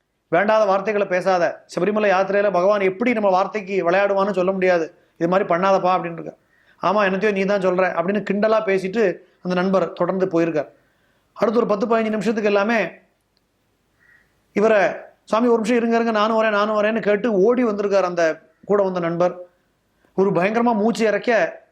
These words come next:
எதையோ பார்த்து பயந்து போன ஒரு கோலத்துல மேலெல்லாம் வேர்த்து கொட்டி திகிலடைஞ்ச மாதிரி இந்த நண்பர் இருந்திருக்கார்.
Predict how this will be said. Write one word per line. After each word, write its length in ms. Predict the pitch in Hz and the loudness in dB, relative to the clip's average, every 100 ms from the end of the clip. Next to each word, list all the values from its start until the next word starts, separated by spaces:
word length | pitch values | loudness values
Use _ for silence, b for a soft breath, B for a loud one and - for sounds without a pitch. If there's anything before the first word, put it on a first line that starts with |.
| _ _ _ - | _ _ _ -8
எதையோ 300 | 156 220 240 | -2 0 2
பார்த்து 260 | 214 208 | 0 0
பயந்து 340 | 180 190 233 233 | 0 0 0 0
போன 160 | 226 | 0
ஒரு 120 | 202 | 0
கோலத்துல 600 | 175 190 196 196 214 175 - - _ _ _ - | 2 0 0 0 0 0 -4 -20 _ _ _ -10
மேலெல்லாம் 420 | 156 196 208 214 | -4 0 0 2
வேர்த்து 240 | 196 190 | 0 -2
கொட்டி 460 | 190 185 220 220 - _ _ _ _ _ 147 | -4 -4 -4 -6 -10 _ _ _ _ _ -2
திகிலடைஞ்ச 500 | 202 269 254 220 202 | 0 2 2 2 0
மாதிரி 200 | 214 220 | 0 0
இந்த 120 | 190 | -2
நண்பர் 280 | 190 196 180 | 0 0 0
இருந்திருக்கார். 320 | 170 156 | -6 -8